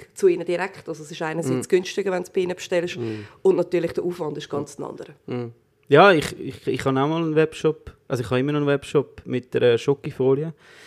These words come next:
Speaker 1: Das ist Horror, oder?
Speaker 2: Äh, wo du kannst so, also wir machen das dritte, wir sind das dritte, jeder hat auch noch bei sich, äh, unter anderem ein kleines Lager, <laughs> weil ich kann ja nicht, nicht immer, äh, wie soll ich sagen, den, den Vertrieb managen. Aber es ist schon auch krass, wenn zum Beispiel einen Beitrag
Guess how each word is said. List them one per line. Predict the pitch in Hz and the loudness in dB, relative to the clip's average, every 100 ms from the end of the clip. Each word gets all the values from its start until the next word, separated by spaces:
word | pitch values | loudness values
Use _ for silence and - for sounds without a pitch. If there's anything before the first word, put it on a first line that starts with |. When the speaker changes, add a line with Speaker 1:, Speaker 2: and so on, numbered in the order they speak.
| - | -18
Speaker 1:
Das | 185 | -10
ist | 165 | -4
Horror, | 185 202 165 165 | -2 0 0 0
oder? | 190 208 _ _ - | -2 -6 _ _ -2
Speaker 2:
Äh, | 127 131 | 2 2
wo | 123 | 2
du | 123 | -2
kannst | 135 123 - | -2 -2 0
so, | 123 120 | 2 2
also | 120 113 127 | 2 0 0
wir | |
machen | 127 127 - | 0 -2 -6
das | - | -8
dritte, | 127 147 - | -4 -4 -2
wir | 135 | -4
sind | 120 | -4
das | - | -6
dritte, | - 143 - 131 127 113 | 0 0 2 2 4 4
jeder | 127 135 131 | 2 4 4
hat | 127 - | 2 0
auch | 127 | 2
noch | 127 | 2
bei | 120 | 0
sich, | - 135 139 | -4 -4 -4
äh, | - - - | -4 -8 -6
unter | 131 135 123 | -2 2 4
anderem | 131 135 127 | 4 4 2
ein | |
kleines | - 139 131 - | 0 -4 -4 -4
Lager, | 117 113 - 139 - - | 0 0 0 -2 -6 -12
<laughs> | - - - | -14 -18 -6
weil | 123 | -2
ich | 120 | 0
kann | 117 123 | 4 4
ja | 117 | 4
nicht, | - - - | -4 -12 -6
nicht | 123 | -2
immer, | 123 120 - 120 | 0 0 -4 -4
äh, | 117 117 113 113 110 - - - | -2 0 -2 -4 -6 -12 -20 -20
wie | 123 | -12
soll | - 113 | -6 -4
ich | |
sagen, | 117 113 | -4 -4
den, | 110 107 | -2 -2
den | - | -6
Vertrieb | 120 123 127 - - | -4 0 0 -2 -8
managen. | - 131 123 120 - 160 - - - | 0 2 2 0 -2 -4 -8 -20 4
Aber | 139 165 | 6 6
es | 170 | 4
ist | - | 4
schon | - 202 285 | 10 10 10
auch | - 175 196 202 - - _ _ _ - | 4 4 8 8 6 -4 _ _ _ -4
krass, | - 147 190 - | 4 4 4 0
wenn | 156 | -4
zum | 151 | -2
Beispiel | 160 151 147 | -6 -2 0
einen | 143 131 | 0 0
Beitrag | 156 160 165 160 | -4 -2 -2 0